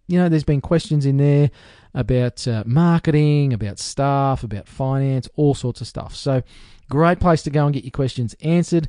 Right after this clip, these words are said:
Great place to go and give a little back if you've learned some stuff and you wanna help a fellow tradie. There's tradies all around Australia in that group. So go and jump in there and tell me what you're up to. You're fishing for marlin or mullet?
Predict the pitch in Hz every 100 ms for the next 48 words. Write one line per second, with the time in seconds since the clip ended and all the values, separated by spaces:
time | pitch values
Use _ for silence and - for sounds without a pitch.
0 | - _ - 302 277 214 - 143 139 127
1 | 139 131 135 113 117 185 - 208 131 127
2 | 117 131 143 170 - 156 - 196 247 175
3 | 147 139 139 139 143 147 139 123 - 147
4 | 160 214 214 - - - - 131 131 123
5 | - 131 123 117 135 135 123 120 110 -
6 | 123 123 120 120 117 - 135 135 - 147
7 | - _ - 180 220 185 175 151 165 170
8 | - 196 180 160 160 160 170 - 156 104
9 | - _ 160 - 165 160 139 139 139 208
10 | 294 175 170 214